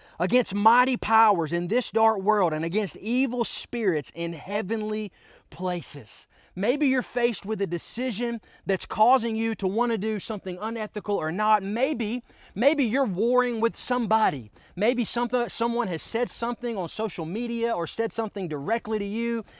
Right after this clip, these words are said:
and you have just been walking in offense. You have this strong desire just to take things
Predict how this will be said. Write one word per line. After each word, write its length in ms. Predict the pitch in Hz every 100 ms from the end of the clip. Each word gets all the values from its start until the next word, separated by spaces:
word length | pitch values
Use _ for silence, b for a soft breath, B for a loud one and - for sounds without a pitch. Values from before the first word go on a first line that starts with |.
| B
and 180 | 165 175
you 80 | 247
have 80 | 208
just 180 | 196 -
been 240 | 165 147
walking 580 | 185 226 220 233 226 220 b b
in 140 | - 180
offense. 680 | 170 - 214 175 120 - - B B
You 140 | 180
have 160 | 196 160
this 120 | 202
strong 840 | - - - 226 247 247 247 233
desire 580 | 202 185 202 202 180 143
just 180 | 151 -
to 60 | 151
take 280 | - 226
things 400 | - 220 208 190